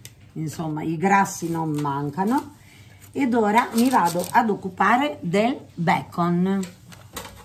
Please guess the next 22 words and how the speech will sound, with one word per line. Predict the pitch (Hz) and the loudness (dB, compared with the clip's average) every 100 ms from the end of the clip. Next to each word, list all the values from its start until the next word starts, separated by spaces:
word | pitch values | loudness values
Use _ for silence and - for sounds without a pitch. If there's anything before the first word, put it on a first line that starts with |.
| - - - - - - - - - - - - - - | -20 -20 -20 -20 -20 -20 -20 -20 -20 -18 -20 -20 -20 -10
Altro | 277 311 302 226 220 | -6 -4 -4 -2 -2
step | 202 - 220 196 - - 160 | -2 -6 0 0 0 -8 -12
dei | 147 165 | -8 -6
nostri | 185 254 - - 156 156 156 | 0 2 2 -4 -10 -10 -12
hamburger, | - 170 160 160 151 147 147 135 185 254 320 - _ _ - _ | -10 -10 -8 -8 -6 -2 -4 -4 0 0 0 -8 _ _ -20 _
di | - 156 | -14 -8
una | 151 147 | -6 -2
grande | 214 277 185 | -2 0 -2
quantità | 165 170 135 160 | -6 -6 -8 -6
di | 180 | -4
hamburger, | 262 254 175 170 175 240 - - - _ | -2 0 0 -2 -4 -6 -8 -20 -20 _
è | 226 240 240 | 0 0 0
il | 226 220 | 0 0
bacon, | 170 160 151 202 202 - | -2 -4 -6 -4 -6 2
e | 240 | 4
anche | 247 196 208 269 | 4 0 -6 -8
qui | - 196 175 | -4 -4 -4
è | 175 180 135 | -8 -12 -10
un | 175 | -10
po' | 165 190 | -4 -4
di | 165 | -4
furbata. | 147 185 160 160 143 139 151 | -6 -6 -2 -2 -2 -2 -6